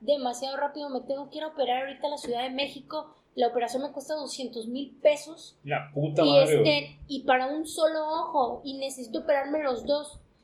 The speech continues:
Speaker 1: Y yo le dije, "Mira, ¿sabes qué, güey? La neta, yo no tengo varo, pero mira, te coopero con dos mil pesos", porque lo, era lo único que yo tenía. O sea,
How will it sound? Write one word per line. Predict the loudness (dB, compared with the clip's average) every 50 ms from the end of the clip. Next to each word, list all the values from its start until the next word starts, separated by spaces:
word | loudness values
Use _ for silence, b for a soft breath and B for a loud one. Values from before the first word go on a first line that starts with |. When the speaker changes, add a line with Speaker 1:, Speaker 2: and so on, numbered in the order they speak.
| b b b b b b b b b
Speaker 1:
Y | -4 0 2
yo | 2 2
le | 2 0
dije, | -2 -2 -4 0 0 2
"Mira, | 2 2 0 -2 -2
¿sabes | 0 -2 -2 -2 -4
qué, | -4 -2 -2 0 0
güey? | -2 -4 -6 -6 -6 -10 -10 -8
La | -8 -4 -4
neta, | -4 -2 -2 -2 -4
yo | -4
no | -8 -6
tengo | -6 -6 -4 -4 -4 -2
varo, | 0 0 2 0 0 -2 -6 -4 -2
pero | 0 0 0 -2 -2
mira, | -4 -2 -2 -2 -2 -2
te | -4 -2
coopero | -2 -4 -4 -2 -2 -2 -2 -2
con | -4 -6 -6 -4
dos | -4 -4 -4 -6
mil | -8 -8 -10 -12 -4 -2
pesos", | 0 0 0 -2 -8 -10 -12 -14 -18 -20 _ _ _ _ _
porque | -6 -6 -4 -4 -2
lo, | -2 -2 0 2
era | 4 4 4 4
lo | 2 0
único | 0 -2 -2 -2 -2 -4 -4
que | -4 -4 -6
yo | -6 -6
tenía. | -6 -6 -4 -4 -2 -2 -2 -2
O | -2
sea, | -2 -4 -4 -4 -6